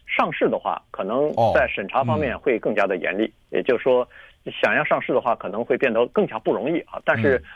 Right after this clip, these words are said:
Speaker 1: 中国是上市，到美国上市来，它是需要资金的，所以呢，它是，<clears throat> 来美国上市的。如果美国不行的话，那只能考虑在其他的地方了。如果是香港，呃，这个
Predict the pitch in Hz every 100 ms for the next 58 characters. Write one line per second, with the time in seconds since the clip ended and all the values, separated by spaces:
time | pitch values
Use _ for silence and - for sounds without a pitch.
0 | - _ 170 175 135 139 160 131 113 110
1 | - - - - - 208 147 220 151 185
2 | 147 101 127 165 175 139 175 110 131 -
3 | 185 - 202 190 - 226 190 123 - 190
4 | 247 220 87 - _ - 151 156 127 123
5 | 143 147 151 123 107 - - - - 175
6 | 156 113 135 135 110 113 113 147 - 143
7 | 95 101 151 170 139 95 139 208 113 117
8 | 143 120 95 _ _ _ - 139 - 123
9 | 147 104 98 131 123 - 120 147 147 98
10 | 90 76 69 - 151 190 147 - 226 208
11 | 151 107 92 - - _ - 135 131 -
12 | 156 135 117 117 120